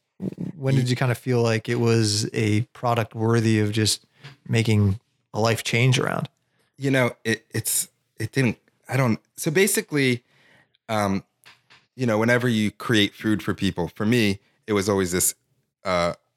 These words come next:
Speaker 2: a little terrifying experience, you know, it, like, you're basically presenting something that you've created. As I imagine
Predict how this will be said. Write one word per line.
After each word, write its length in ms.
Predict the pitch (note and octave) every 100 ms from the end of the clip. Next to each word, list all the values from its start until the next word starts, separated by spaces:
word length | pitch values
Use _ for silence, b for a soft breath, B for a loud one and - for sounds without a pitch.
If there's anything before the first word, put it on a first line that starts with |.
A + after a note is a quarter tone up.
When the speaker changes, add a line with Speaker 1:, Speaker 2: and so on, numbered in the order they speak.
| A#2
Speaker 2:
a 40 |
little 200 | B2 A#2
terrifying 680 | - - G#2+ G#2 G#2+ F#2 F2
experience, 640 | D#2 - G#2+ F#2 E2+ -
you 60 | G#2
know, 180 | G2+
it, 80 | G#2
like, 240 | G2+ F#2+ B B B
you're 160 | - A2+
basically 420 | F#2+ B2 - G#2+
presenting 500 | - G#2 G2+ F#2+ G2
something 340 | - G2+ G#2 F#2
that 120 | F2
you've 220 | G2 -
created. 580 | - G2+ F#2+ F#2 F2+ E2 b b b -
As 160 | G2+
I 100 | F#2+
imagine 540 | G2 G2 G2 F#2+ F2